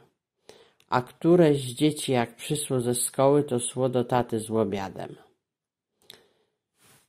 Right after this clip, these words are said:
Po łorce trzeba było czekać ze dwa tygodnie, co by zimia się ulezała,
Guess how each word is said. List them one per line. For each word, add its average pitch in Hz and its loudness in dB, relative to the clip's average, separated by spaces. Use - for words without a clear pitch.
Po 117 0
łorce 117 2
trzeba 123 0
było 127 2
czekać 123 -2
ze 107 -2
dwa 104 0
tygodnie, 110 0
co 110 -2
by 110 0
zimia 113 0
się 110 -4
ulezała, 117 2